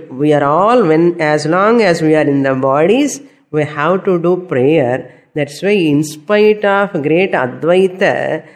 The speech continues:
Jnani, Shankaracharya comes down to the Bhakta level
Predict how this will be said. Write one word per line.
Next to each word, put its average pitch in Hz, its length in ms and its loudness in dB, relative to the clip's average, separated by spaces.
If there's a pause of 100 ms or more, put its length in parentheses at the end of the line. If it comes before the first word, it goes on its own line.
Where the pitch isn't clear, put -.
(400)
Jnani, 165 1200 0
Shankaracharya 170 1500 -2
comes 175 420 -2
down 151 960 0
to 165 100 -2
the 180 160 0
Bhakta 160 560 -4
level 139 520 -2